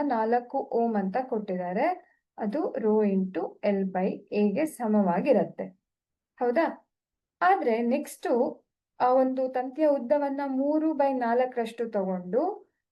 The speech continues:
ಅಡ್ಡ ಕೊಯ್ತದ ವಿಸ್ತೀರ್ಣವನ್ನ ಎರಡು ಎ ತಗೊಂಡಾಗ ಆಗ ಏನಾಗತ್ತೆ? ರೋ ಉದ್ದ ಏನಾಗ್ತಾ ಇದೆ? ಮೂರು by ನಾಲ್ಕು ಎಲ್ ಅಂತ ಆಗ್ತಾ ಇದೆ. ಹಾಗೆ ವಿಸ್ತೀರ್ಣ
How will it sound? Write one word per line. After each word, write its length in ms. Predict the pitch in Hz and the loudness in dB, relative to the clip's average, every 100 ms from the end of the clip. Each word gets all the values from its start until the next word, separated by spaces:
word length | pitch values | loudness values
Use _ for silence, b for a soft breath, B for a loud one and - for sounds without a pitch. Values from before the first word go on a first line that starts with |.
| _ | _
ಅಡ್ಡ 180 | 262 262 339 | 0 4 2
ಕೊಯ್ತದ 340 | 330 311 302 294 277 | 4 0 2 2 2
ವಿಸ್ತೀರ್ಣವನ್ನ 760 | 262 269 277 262 240 226 226 | -2 -4 -2 0 0 0 -2
ಎರಡು 500 | 254 226 233 269 302 | -2 -2 0 0 -2
ಎ 300 | - 294 349 | 0 0 2
ತಗೊಂಡಾಗ 640 | 339 208 202 196 180 170 185 196 185 _ _ _ _ - | 0 0 0 0 0 -2 0 -2 -4 _ _ _ _ 0
ಆಗ 240 | 262 269 | 2 4
ಏನಾಗತ್ತೆ? 960 | 269 240 220 208 196 190 208 208 214 _ _ _ _ _ _ _ _ _ _ _ _ _ _ - 190 | 2 2 0 0 0 -2 2 0 0 _ _ _ _ _ _ _ _ _ _ _ _ _ _ -10 -2
ರೋ 240 | 233 233 196 247 320 - _ _ - | 4 4 4 2 0 -6 _ _ -10
ಉದ್ದ 200 | 247 214 277 277 | -6 2 2 2
ಏನಾಗ್ತಾ 420 | 269 262 262 254 | 2 0 -2 -4
ಇದೆ? 600 | 240 240 285 381 - _ _ - | -2 0 0 -2 -6 _ _ -14
ಮೂರು 580 | 233 254 277 294 311 262 | -6 -4 -2 -2 -4 -2
by 360 | 269 269 247 220 | -2 -2 -4 -4
ನಾಲ್ಕು 960 | 220 240 285 302 302 - 311 311 - - | -4 -2 0 0 -2 -6 -4 -4 -10 -4
ಎಲ್ 260 | 233 240 233 | 0 2 2
ಅಂತ 260 | 208 202 | 0 0
ಆಗ್ತಾ 400 | 202 185 - 190 | -2 -2 -4 -4
ಇದೆ. 240 | 185 185 208 | -2 0 -2
ಹಾಗೆ 460 | 208 202 196 254 | -2 -4 -2 -2
ವಿಸ್ತೀರ್ಣ 580 | 214 214 - 233 214 | -2 -6 -6 -4 0